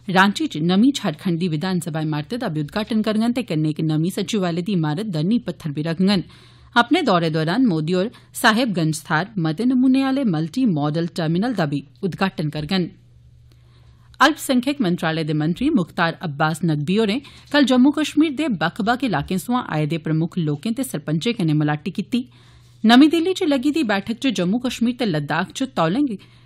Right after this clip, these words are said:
शुरू कीते जाई सकने आह्ली विकास प्रोजेक्टें बारै चर्चा होई। अपने इक ट्वीट च नकवी होरें आखेआ जे सरपंचें ते होरनें दुए लोकें दफा त्रै सौ सत्तर गी हटाने लेई प्रधानमंत्री नरेंद्र मोदी हुंदा धन्नवाद कीता ऐ ते विश्वास जाहिर कीता ऐ जे इस फैसले कन्नै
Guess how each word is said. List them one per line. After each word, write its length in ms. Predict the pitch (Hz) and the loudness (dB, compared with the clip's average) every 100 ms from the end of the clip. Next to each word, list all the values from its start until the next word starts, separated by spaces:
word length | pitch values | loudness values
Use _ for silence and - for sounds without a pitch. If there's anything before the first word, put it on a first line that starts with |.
| - | -10
शुरू 240 | - 247 285 | 0 2 2
कीते 260 | 294 294 | 0 0
जाई 180 | 254 247 | 0 0
सकने 320 | 254 254 254 | -2 0 2
आह्ली 160 | 262 262 | 2 0
विकास 280 | 170 156 151 | 0 -2 -2
प्रोजेक्टें 440 | 156 170 - 269 | -4 -6 -2 -2
बारै 160 | 160 147 | -2 -4
चर्चा 340 | 180 156 - | -2 -4 -2
होई। 100 | 185 - - | -4 -4 -10
अपने 220 | 185 175 160 | -6 -4 -2
इक 80 | - | -2
ट्वीट 240 | 214 247 | 0 0
च 180 | - 269 - - - | 2 0 -2 -8 0
नकवी 300 | 190 170 214 | 2 4 4
होरें 160 | 247 247 | 4 2
आखेआ 280 | 240 - 285 | 0 0 -2
जे 100 | 339 | -2
सरपंचें 580 | - - 170 170 214 | -6 -2 -2 0 -2
ते 80 | 214 | -2
होरनें 380 | - 247 226 170 | -4 -2 0 -2
दुए 200 | 156 156 | -2 -2
लोकें 360 | 151 147 262 262 | -2 -2 -4 -4
दफा 200 | 170 202 | -4 -6
त्रै 180 | 180 160 | -6 -6
सौ 140 | 180 | -6
सत्तर 320 | - 196 165 | -6 -6 -6
गी 120 | 151 | -4
हटाने 340 | 170 214 202 156 | -2 0 2 2
लेई 180 | 170 269 - - - | 0 -4 -12 -12 -2
प्रधानमंत्री 540 | 220 262 233 220 262 | 4 6 6 2 0
नरेंद्र 380 | 294 165 160 156 | 0 0 -2 0
मोदी 280 | 156 156 185 | 0 0 0
हुंदा 180 | 262 165 - | 0 -2 0
धन्नवाद 400 | 226 202 151 - | 0 2 0 -2
कीता 260 | 180 - | -6 -2
ऐ 100 | 233 202 - - - | -2 -2 -10 -8 0
ते 120 | 262 | 2
विश्वास 480 | 160 151 185 226 226 | 2 0 2 4 2
जाहिर 220 | 220 - | 2 0
कीता 280 | 202 208 214 | -4 -2 -2
ऐ 60 | |
जे 120 | 226 | 0
इस 160 | 254 - | -2 -4
फैसले 360 | 160 151 175 180 | -4 -2 -2 -2
कन्नै 260 | 180 233 | -2 -2